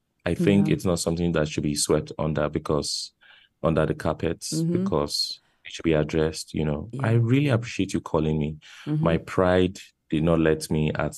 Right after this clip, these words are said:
Speaker 1: the time, despite, you know, my wife
Speaker 2: <laughs>
Speaker 1: making me try, trying
Speaker 2: Marry
Speaker 1: to make me
Speaker 2: well,
Speaker 1: call
Speaker 2: oh.
Speaker 1: you.
Speaker 2: We should marry well, oh. <laughs>
Speaker 1: My sister, marry
Speaker 2: You know,
Speaker 1: well.
Speaker 2: you know that thing online where, like,
Speaker 1: It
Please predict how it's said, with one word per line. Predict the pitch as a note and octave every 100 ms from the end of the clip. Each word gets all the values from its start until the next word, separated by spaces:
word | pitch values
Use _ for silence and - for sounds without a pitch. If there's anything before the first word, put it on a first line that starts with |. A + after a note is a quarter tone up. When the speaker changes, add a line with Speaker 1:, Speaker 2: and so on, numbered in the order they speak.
| -
Speaker 1:
the |
time, | D#2+ - D#2 D#2+ E2+ - -
despite, | - D#2+ D2+ E2+ D#2 -
you | D#2
know, | D2+
my | D2
wife | D2+ D2+ D#2 - - _ -
Speaker 2:
<laughs> | C4 B3+ E5+ C#5 _ _ _ _ _ _ _ _ -
Speaker 1:
making | E2+ E2+ E2 - F2 D#2+
me | D#2+
try, | - E2+ D#2 D2+ -
trying | - E2+ B2+
Speaker 2:
Marry | G3+ G#3
Speaker 1:
to | G3+
make | E3+ D#3+
me |
Speaker 2:
well, | D3
Speaker 1:
call | D3+
Speaker 2:
oh. |
Speaker 1:
you. | - D3
Speaker 2:
We | F3
should | - - F#3
marry | E3 F3 F3
well, | E3+ C#3+ C3+ A#2
oh. | B3+ - - -
<laughs> | -
Speaker 1:
My | F2 E2+
sister, | E2+ - - - - D#2+ D2+ D2+ C#2+ C#2
marry | D2+ D#2 D#2
Speaker 2:
You | A#3+
know, | C#4
Speaker 1:
well. | -
Speaker 2:
you | C#2
know | C#4+
that | C4 A#3+
thing | A3 F#3
online | - D#3 D#3 D#3
where, | D3+ D#3
like, | - A2
Speaker 1:
It | -